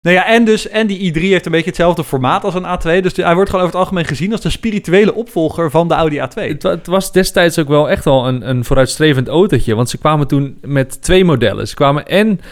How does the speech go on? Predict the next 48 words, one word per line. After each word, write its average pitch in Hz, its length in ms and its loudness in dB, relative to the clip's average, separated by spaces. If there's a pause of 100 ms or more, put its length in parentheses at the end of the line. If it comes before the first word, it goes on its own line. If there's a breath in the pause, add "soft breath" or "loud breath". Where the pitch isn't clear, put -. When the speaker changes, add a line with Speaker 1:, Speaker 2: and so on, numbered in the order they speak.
(260 loud breath)
Speaker 2:
met 131 200 0
die 117 300 0 (140)
i 147 160 2
acht. - 680 2
Dat 139 140 0
Speaker 1:
In 156 40 2
twee-, 156 120 2
Speaker 2:
was 120 100 2
Speaker 1:
maar - 140 2
Speaker 2:
al - 60 2
Speaker 1:
dit - 100 -6
is 208 60 -4
oud 247 280 0
ook, 117 100 -2
hè? 156 100 0
Tweeduizend 214 420 -2
dertien 196 320 0
of 110 80 0
zo - 100 0
Speaker 2:
Ja. 110 80 2
Speaker 1:
was 131 140 0
dat 110 140 -2
al, 107 120 0
toch? 214 300 -4 (500 soft breath)
Speaker 2:
Ja, 185 180 -2
maar 123 100 -4
ze 131 80 -8
kwamen 170 220 -2
dus 156 100 -6
en 196 140 -2
met 196 140 0
die 151 160 -4
i 135 160 0
acht. 143 300 0
Dat 131 120 -4
was - 220 -2
echt 170 180 -6
een 147 80 -2
beetje 135 280 2
het 131 200 0
idee 135 220 0
van 127 120 -4
een 120 60 -2
supersportwagen 127 880 0
die 120 160 -2
wel 147 240 6
zuinig 117 400 2
is. 175 300 -4